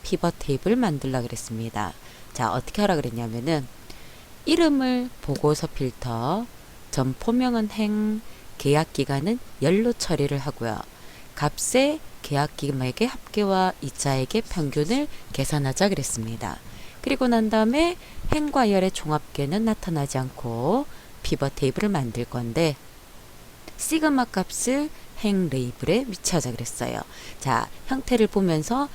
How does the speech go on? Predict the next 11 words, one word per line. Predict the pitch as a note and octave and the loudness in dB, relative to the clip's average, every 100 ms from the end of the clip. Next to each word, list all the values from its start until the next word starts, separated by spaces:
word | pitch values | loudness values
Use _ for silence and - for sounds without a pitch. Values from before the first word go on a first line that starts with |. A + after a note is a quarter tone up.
| - - | -6 -4
일단 | F3+ E3 A#2+ | 2 2 2
문제를 | A#2 D3 E3 | 0 2 2
한번 | C#3 - | 0 -2
읽어보는 | E3 D#3 D3+ D3 | 0 0 -2 -2
거예요. | C#3 B2+ B2 A#2+ A#2+ D3 A#3 - - - - - - - - - - - - - | -2 -2 0 -2 0 2 2 -2 -16 -16 -18 -20 -18 -18 -16 -16 -16 -16 -18 -6
보고서는 | E3+ D#3+ A3 C4+ C#4 B3+ B3 A#3+ - | 0 8 8 8 6 6 6 4 4
에이 | A3 - | 6 6
이십일 | D3 - F3 F#3 F3+ | 2 0 2 2 4
번 | F3+ F3 | 2 0
지부터 | C3 C3+ D#3 | -4 -4 -4
시작하고요. | - C3+ B2+ B2 A#2 C#3 G#3 C#4+ | 0 0 0 -2 0 4 6 4